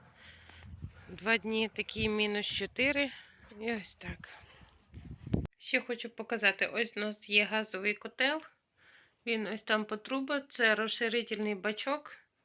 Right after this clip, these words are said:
І, е, можна палити газом, але тут, а, горілка не працює, і ми його, е,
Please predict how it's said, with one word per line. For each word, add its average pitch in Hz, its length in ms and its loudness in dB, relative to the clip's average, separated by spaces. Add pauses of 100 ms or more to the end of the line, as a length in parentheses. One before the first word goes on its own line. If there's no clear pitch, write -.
(720)
І, 220 300 -2
е, 202 680 0
можна 247 420 2
палити 226 420 2
газом, 277 520 4
але 220 320 4
тут, 247 400 -4
а, 202 180 2 (440)
горілка 202 680 2 (240)
не 220 180 2
працює, 311 680 0 (460)
і 285 200 4
ми 262 360 2 (680)
його, 220 400 0 (1000)
е, 190 180 -16